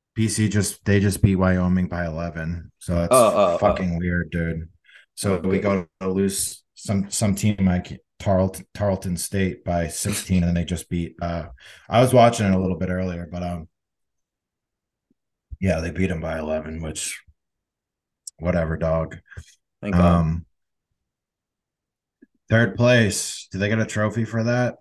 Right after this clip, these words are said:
Speaker 2: <laughs>
Speaker 1: Guess, I guess
Speaker 2: Bronze.
Speaker 1: that we'll find out on the, on the Instagram, man. That'll, that'll be for sure.
Speaker 2: Yeah.
Speaker 1: Um, but in, in terms of Notre Dame, that was very disappointing, especially I thought they were turning some sort of corner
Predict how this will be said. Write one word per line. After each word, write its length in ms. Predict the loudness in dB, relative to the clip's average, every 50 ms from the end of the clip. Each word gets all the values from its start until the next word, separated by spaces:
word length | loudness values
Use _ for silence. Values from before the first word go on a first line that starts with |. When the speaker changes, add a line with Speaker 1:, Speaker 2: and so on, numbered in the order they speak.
| _ _
Speaker 2:
<laughs> 120 | _ _
Speaker 1:
Guess, 540 | -2 0 2 2 0 0 0 -2 -6 -8 -4
I 140 | 0 0 2
guess 200 | 2 2 0 0
Speaker 2:
Bronze. 20 | 0
Speaker 1:
that 340 | 0 2 2 2 0 -2 -4 _ _ _ _ -20 -20 -20 -20 _ _ _
we'll 120 | -12 -12 -10
find 380 | -6 -2 2 2 2 4 4
out 160 | 4 4 6 6
on 160 | 6 6 6
the, 200 | 6 4 4 2 0
on 240 | 0 0 0 2
the 140 | 2 2 2
Instagram, 580 | 2 2 0 -2 -4 -6 -4 -2 0 0 0 0
man. 400 | 0 0 0 0 0 -2 -4 -6
That'll, 340 | -4 -2 0 0 0 -2 -4 -6
that'll 200 | -6 -4 -4 -4
be 160 | -4 -4 -6
for 120 | -6 -8
sure. 420 | -10 -4 0 0 2 2 0 -2 -4 _ _ _ -20 -20 _ _ _ -2
Speaker 2:
Yeah. 320 | 2 2 4 4 4 4
Speaker 1:
Um, 260 | 4 2 2 -2 -4 -10 _ _ _ _ _ _ _ _ _ _ _ _ _ _ _ _
but 120 | 2 2 4
in, 200 | 4 2 2 2
in 160 | 2 2 2
terms 340 | 4 4 4 4 4 4 4
of 500 | 4 4 6 6 4 4 2 -2 -2 0
Notre 280 | 2 2 4 2 2
Dame, 380 | 0 -2 -4 -4 -2 -2 -2 -2
that 140 | -2 -2 -4
was 140 | -6 -8 -6
very 320 | -4 -2 0 0 0 -2
disappointing, 840 | -4 -4 -6 -8 -12 -8 -4 0 2 2 2 2 2 2 0 0 -2 -6
especially 720 | -10 -6 -4 -2 -2 -2 -2 -4 -4 -2 -2 -2 -2 -2
I 60 | -2
thought 200 | -2 -2 -4 -2
they 140 | -2 -4 -4
were 120 | -4 -4
turning 360 | -6 -6 -4 -4 -2 -2 -4 -4
some 200 | -6 -8 -8 -6
sort 220 | -4 -4 -4 -4
of 120 | -4 -6 -8
corner 500 | -8 -4 -2 -2 0 0 0 -2 -2